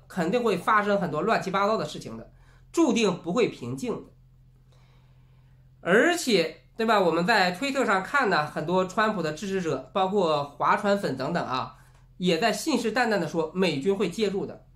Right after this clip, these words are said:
对吧？要，又是海军陆战队呀，又是美国的特战队呀等等，都会去帮助川普的啊，进京勤王啊，帮助川普，对吧？抓住这个拜登啊，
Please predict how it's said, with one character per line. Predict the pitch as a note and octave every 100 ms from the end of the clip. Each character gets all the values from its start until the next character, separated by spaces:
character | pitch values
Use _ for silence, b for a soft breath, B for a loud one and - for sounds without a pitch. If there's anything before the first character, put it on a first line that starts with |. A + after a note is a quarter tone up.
| - - _ - -
对 | D3
吧？ | C#3
要， | A3+ G3
又 | A3+ C#4
是 | G#3+
海 | G3+ E3+ C#3+
军 | F3+ G3
陆 | A#3
战 | G#3+ G3+
队 | A#3
呀， | F3+ C#3+
又 | F3+
是 | F3+
美 | E3+ B2
国 | D3+
的 | E3+
特 | E3+ A3+
战 | G3 F#3
队 | A3
呀 | D3 -
等 | E3+ C4
等， | A#3+ D#3 - - b b b b b b -
都 | B3+ C4+
会 | C4 G3
去 | B3 G3 E3+
帮 | D#3+ A3 A3
助 | G#3
川 | F#3 F3
普 | E3+ C3
的 | C3+
啊， | C3+ - - - - b b
进 | - C#4+ A3
京 | G#3
勤 | G#3 F#3+
王 | F#3 D#3 F3 - -
啊， | C#3 C3+
帮 | G#3 A3
助 | G#3+
川 | F3 F3 F3
普， | C#3+ - - b b -
对 | D#3
吧？ | C#3+ C#3
抓 | - F#3
住 | G3 F#3+
这 | E3+
个 | D#3 D3+
拜 | D3+ F#3
登 | F3 G3
啊， | F3+ -